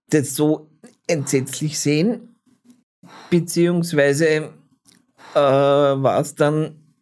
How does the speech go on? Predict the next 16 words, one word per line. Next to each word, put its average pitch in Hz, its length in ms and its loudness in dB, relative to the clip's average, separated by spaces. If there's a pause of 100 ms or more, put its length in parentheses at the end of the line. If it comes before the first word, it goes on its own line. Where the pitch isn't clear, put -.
(260)
so, 156 300 0
dass 147 340 0 (960)
mein 127 300 0
Frauenarzt, 131 1080 -2
äh, 135 400 2 (640)
der 247 200 2
ist 143 120 0
schon 170 220 0
etwas 160 340 0
in 165 140 -2
Panik 131 320 -2
verfallen - 800 -4 (880)
und 185 460 2 (320)
hat 135 340 -4
mich 151 340 -4
auf 127 280 -2